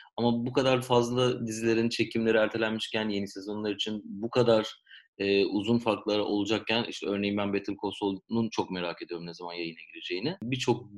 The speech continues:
dizide bu tarz bir takım çözümler, çözüm, e, önerileri duyacakmışız, görecekmişiz gibi gözüküyor.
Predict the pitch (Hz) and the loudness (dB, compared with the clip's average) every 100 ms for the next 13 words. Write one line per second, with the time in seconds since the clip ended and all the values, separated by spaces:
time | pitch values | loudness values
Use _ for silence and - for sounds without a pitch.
0 | 98 104 98 101 135 151 - 117 127 123 | -6 -4 -2 0 4 4 2 -4 -4 0
1 | 113 123 131 - 107 117 113 - 127 127 | 2 2 -4 -8 -8 -2 -2 -2 -4 4
2 | 117 104 110 110 143 - - _ _ _ | 4 4 0 2 0 -2 -12 _ _ _
3 | - 113 110 127 127 - 101 95 95 - | -4 -2 0 2 0 -2 -2 0 -2 -2
4 | 101 98 95 104 151 - _ _ _ _ | -2 -2 0 2 0 -2 _ _ _ _
5 | 117 113 123 117 98 143 131 117 110 117 | 2 4 6 4 0 -2 2 2 2 -2
6 | 98 - 92 98 107 127 113 113 101 | -4 -12 -12 -6 -2 0 0 -2 -4